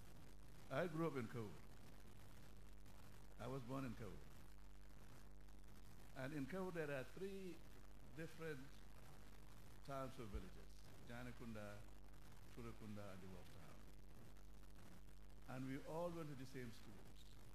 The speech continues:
We all spoke Mandinka and Wolof. In fact, some of the best Wolof speakers in, in, in, in that village or town were the fathers from, or the mothers from Turekunda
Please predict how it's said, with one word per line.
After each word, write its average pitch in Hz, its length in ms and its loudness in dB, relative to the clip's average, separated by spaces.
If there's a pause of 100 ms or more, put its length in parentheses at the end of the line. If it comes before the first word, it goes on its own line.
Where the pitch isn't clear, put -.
(1160)
We 135 100 4 (100)
all 185 160 4
spoke 170 340 2
Mandinka 135 440 4
and 117 100 0
Wolof. 101 280 -2 (440)
In 104 140 -2
fact, 113 160 0
some 127 80 0
of 117 160 0
the 104 80 0 (140)
best 170 180 2
Wolof 147 220 0
speakers 127 360 -2 (160)
in, 113 100 -2 (280)
in, 107 80 -2 (180)
in, 107 100 -2 (200)
in 104 140 -2
that 143 180 0
village 101 300 -2 (100)
or 95 80 -2 (160)
town - 200 -4 (1300)
were 117 240 0
the 117 140 -2 (260)
fathers 139 520 2 (1000)
from, 107 240 -2 (160)
or 107 100 -2
the 104 220 -2
mothers 131 380 -2 (1300)
from 113 260 2 (160)
Turekunda 131 600 4